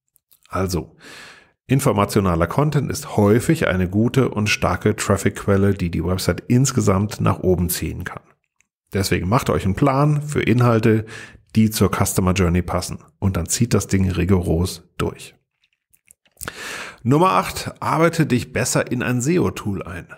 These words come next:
Ich erleb's jeden Tag. Leute haben Sistrix, die haben eine Link-Datenbank wie Ahrefs, die haben Screaming Frog, haben eine wahre Tool-Landschaft, aber können damit gar nicht umgehen oder nicht allumfassend umgehen.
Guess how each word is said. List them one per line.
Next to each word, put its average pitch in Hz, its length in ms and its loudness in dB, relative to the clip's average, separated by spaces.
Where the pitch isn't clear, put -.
Ich 151 140 0
erleb's 185 400 2
jeden 156 440 2
Tag. - 380 -4
Leute 120 380 2
haben 104 320 0
Sistrix, 151 560 0
die 101 120 0
haben 90 160 -4
eine 87 120 0
Link-Datenbank 127 880 -2
wie 127 140 -4
Ahrefs, 117 580 2
die 98 160 -2
haben 110 160 -2
Screaming 170 440 2
Frog, 120 520 0
haben 165 160 2
eine 120 100 2
wahre 160 300 2
Tool-Landschaft, 135 800 0
aber 123 140 0
können 160 200 0
damit 117 280 2
gar 110 140 2
nicht 113 160 -2
umgehen 120 420 2
oder 95 160 0
nicht 101 320 -4
allumfassend 110 640 0
umgehen. 85 480 -10